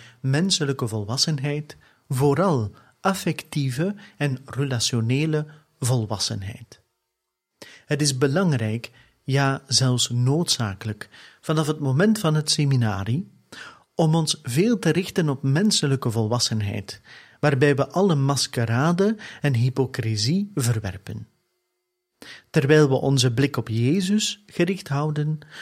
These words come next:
moeten we leren om zelfs verdriet, angst, bezorgdheid en verontwaardiging een naam en een stem te geven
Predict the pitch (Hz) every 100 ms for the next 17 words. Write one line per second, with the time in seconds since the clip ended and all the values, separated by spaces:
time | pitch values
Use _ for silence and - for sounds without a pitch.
0 | - 160 156 123 117 113 131 165 165 165
1 | - 123 117 117 120 113 - - 147 135
2 | 139 180 - - - - _ - 151 180
3 | 175 - - _ _ _ 120 123 131 180
4 | 170 - 151 151 - 135 123 113 117 117
5 | 123 202 151 120 117 117 156 170 _ _
6 | - - - _ - 160 147 135 165 185
7 | 185 131 127 123 117 - 180 190 190 147
8 | 156 151 143 151